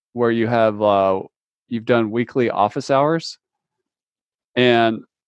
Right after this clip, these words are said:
I'm a big fan of high touch and doing things that don't scale and, um, you know, actually talking to people. And I kinda drank the Drift Kool-Aid, the, the chat company. And,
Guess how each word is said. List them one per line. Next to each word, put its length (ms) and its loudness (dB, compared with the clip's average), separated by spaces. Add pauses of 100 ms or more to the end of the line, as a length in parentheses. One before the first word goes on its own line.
(120)
I'm 140 0
a 60 0
big 200 2
fan 340 0
of 160 0
high 260 0
touch 400 0
and 100 -4
doing 200 0
things 280 -2
that 100 -10
don't 220 -4
scale 580 -4 (200)
and, 520 -6 (280)
um, 460 -4
you 120 0
know, 160 4
actually 340 0
talking 420 0
to 80 -2
people. 600 -2
And 100 -6
I 120 0
kinda 300 2
drank 360 -2
the 60 -8
Drift 400 -4
Kool-Aid, 520 0
the, 240 -4
the 100 -6
chat 300 -2
company. 520 -2
And, 220 -4